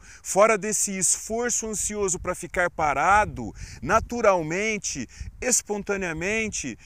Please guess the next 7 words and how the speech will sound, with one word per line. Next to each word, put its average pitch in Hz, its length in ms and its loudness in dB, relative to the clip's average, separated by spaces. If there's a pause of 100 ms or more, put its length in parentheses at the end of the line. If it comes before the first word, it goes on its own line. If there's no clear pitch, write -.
(120)
surge 175 880 -4 (180)
a 143 200 -2
ação 170 440 -6
que 147 160 -10
equilibra. 98 760 -12 (680)
A 143 100 0
ansiedade 165 1040 0